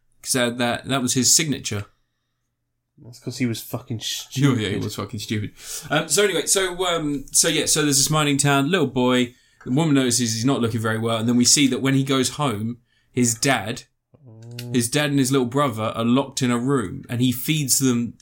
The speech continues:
Speaker 1: like, roadkill and anything he can find around the town. It's insinuated that he might have been killing local pets to feed to them as well, to try and satiate this new hunger they've developed.
Speaker 2: Just like, um, just
Speaker 1: Just
Speaker 2: like
Speaker 1: like,
Speaker 2: you
Speaker 1: just
Speaker 2: do.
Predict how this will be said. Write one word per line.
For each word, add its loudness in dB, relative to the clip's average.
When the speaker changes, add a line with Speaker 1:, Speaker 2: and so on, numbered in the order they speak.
Speaker 1:
like, 0
roadkill 0
and 0
anything 0
he -8
can -4
find -2
around -2
the -4
town. -2
It's 0
insinuated 2
that -4
he -2
might 2
have -4
been 0
killing 0
local 0
pets -4
to -6
feed -4
to -8
them -2
as -4
well, -4
to -2
try 4
and -2
satiate 2
this 0
new 4
hunger 2
they've -2
developed. -4
Speaker 2:
Just -8
like, -4
um, -4
just -4
Speaker 1:
Just 2
Speaker 2:
like 0
Speaker 1:
like, -12
Speaker 2:
you -2
Speaker 1:
just 6
Speaker 2:
do. 2